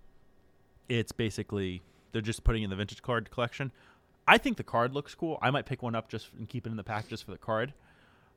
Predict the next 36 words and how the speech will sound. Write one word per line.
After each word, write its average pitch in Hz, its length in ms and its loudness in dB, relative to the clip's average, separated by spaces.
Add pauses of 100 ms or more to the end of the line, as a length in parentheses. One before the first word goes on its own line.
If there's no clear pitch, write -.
(140)
Um, 104 560 6 (260)
but 135 240 6 (400)
if 139 140 2
you 147 80 6
didn't 165 160 6
get 151 120 8
it 120 120 0
then, 131 360 2
it's 120 140 -6
a - 40 -14
great 131 160 0
way 127 60 -2
to 123 60 0
get 113 140 -2
it - 40 -2
now. 110 160 2
I 120 80 4
have 143 100 6
the 120 60 0
Black 113 260 4
Series 117 420 -2
figure. 147 420 -2 (220)
It's 127 280 0
actually 127 360 0
a 101 40 -6
very 113 340 -2 (180)
good 107 240 0
figure. 113 420 0
Like, 92 180 -2
as 95 200 -4 (180)
details 120 440 2
and 107 80 0
all 98 120 2
is 95 80 -4
amazing. 107 400 0
So 104 320 2